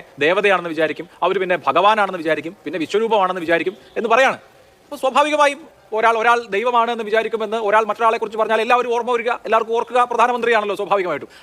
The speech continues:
അപ്പോൾ ഈ അകത്തു നിന്ന് തന്നെ പരിഹാസങ്ങൾ വരുന്ന ഒരു സാഹചര്യം യഥാർത്ഥത്തിൽ ഇങ്ങനെയുള്ള ഒരു ദുർബലാവസ്ഥയിൽ നിന്നുണ്ടാവുന്നതാണോ?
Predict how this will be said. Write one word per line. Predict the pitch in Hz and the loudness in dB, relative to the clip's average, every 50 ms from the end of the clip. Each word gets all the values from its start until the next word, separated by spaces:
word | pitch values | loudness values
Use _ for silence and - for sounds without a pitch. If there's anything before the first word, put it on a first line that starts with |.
| - 175 | -6 0
അപ്പോൾ | 214 294 302 302 | 2 2 2 2
ഈ | 254 - - - - - - - 156 | -2 -6 -16 -20 -20 -18 -4 0 0
അകത്തു | 196 254 277 - 320 | 2 2 0 -2 -2
നിന്ന് | 320 320 320 311 320 320 302 277 | -2 -2 -2 -2 -2 0 2 2
തന്നെ | 269 277 285 254 208 - - - - _ - | 2 2 0 0 0 -2 -10 -20 -14 _ 0
പരിഹാസങ്ങൾ | 190 220 262 240 254 285 277 - 302 294 285 277 247 | 0 0 2 2 2 2 2 0 -2 -2 0 0 0
വരുന്ന | 262 247 262 254 | -2 -2 -2 -6
ഒരു | 240 208 | -2 0
സാഹചര്യം | 214 226 226 240 240 220 170 123 - - _ _ _ - 175 | 0 0 0 0 -2 -4 -4 -4 -10 -18 _ _ _ -8 -2
യഥാർത്ഥത്തിൽ | 160 196 214 208 226 208 247 233 233 - - _ _ _ _ _ _ - - 208 | 0 0 0 0 -2 -4 -4 -4 -6 -8 -12 _ _ _ _ _ _ -18 -12 -8
ഇങ്ങനെയുള്ള | 208 240 254 247 247 247 240 | -4 -2 -2 0 2 2 0
ഒരു | 247 202 | 2 0
ദുർബലാവസ്ഥയിൽ | 208 196 196 247 247 247 240 - - 254 254 | -2 0 2 2 2 2 2 0 -4 -4 -2
നിന്നുണ്ടാവുന്നതാണോ? | 247 240 233 240 233 240 240 233 220 208 165 | -2 0 2 2 2 2 2 2 2 0 -2